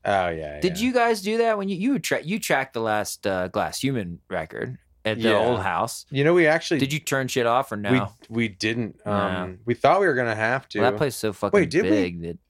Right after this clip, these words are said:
Speaker 2: maybe let me hear it.
Speaker 1: Uh, no, we were actually, we even, I think we even told all the roommates <laughs> to, like,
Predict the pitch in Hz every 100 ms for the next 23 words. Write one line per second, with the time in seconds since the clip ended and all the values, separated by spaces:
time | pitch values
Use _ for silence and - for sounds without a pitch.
0 | _ _ 90 90 87 85 85 87 87 85
1 | _ _ _ _ _ _ _ _ _ _
2 | _ _ _ _ _ _ _ _ _ _
3 | _ _ _ _ _ _ _ _ _ -
4 | 120 117 117 135 175 269 202 139 - 139
5 | 202 180 123 123 208 185 139 117 127 113
6 | 110 95 101 113 180 - - 226 180 -
7 | -